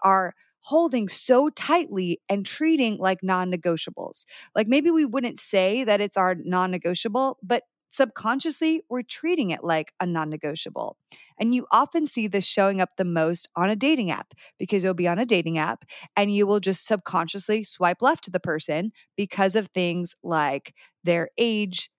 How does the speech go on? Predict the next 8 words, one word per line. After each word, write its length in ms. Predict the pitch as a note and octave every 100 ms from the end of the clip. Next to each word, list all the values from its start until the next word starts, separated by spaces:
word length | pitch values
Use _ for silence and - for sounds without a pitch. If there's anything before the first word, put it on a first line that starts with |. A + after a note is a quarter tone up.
| _
their 240 | E3 D#3 D#3
height, 560 | - G#3+ G3 - - _ _ _
their 200 | F3 D3+
ethnicity, 720 | D#3 F#3+ G#3 - F3+ F3+ F3+ - -
their 260 | F3 D#3
weight, 500 | D3+ F#3 G3 E3+ - _ _
their 180 | F3 E3
location. 800 | D3 C#3 - G3+ F3+ F#3 E3+ E3